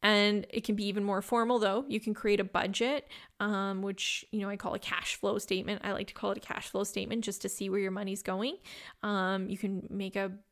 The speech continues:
big, you know, spreadsheet. You can make it on a piece of paper. You can do all sorts of things if that's,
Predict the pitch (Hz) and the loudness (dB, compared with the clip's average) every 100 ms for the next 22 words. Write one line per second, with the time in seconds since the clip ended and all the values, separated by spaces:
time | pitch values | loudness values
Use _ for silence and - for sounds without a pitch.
0 | - 202 196 190 _ _ - 208 190 214 | 0 2 2 -2 _ _ -2 0 0 -2
1 | - - - - - - 196 - 226 247 | -4 -6 -6 -4 0 2 2 0 0 0
2 | 220 196 190 185 180 214 196 190 196 196 | -2 -4 -2 -2 -4 -4 -4 -2 -2 -2
3 | 208 190 214 - - - 254 - 262 - | -4 -4 -6 -6 -6 -4 -2 2 2 0
4 | 247 - 208 190 202 202 - 190 196 196 | 0 0 2 2 2 4 4 2 -2 -2
5 | 190 190 - 196 202 196 - - - | -4 -4 -4 -4 -4 -4 -2 -4 -4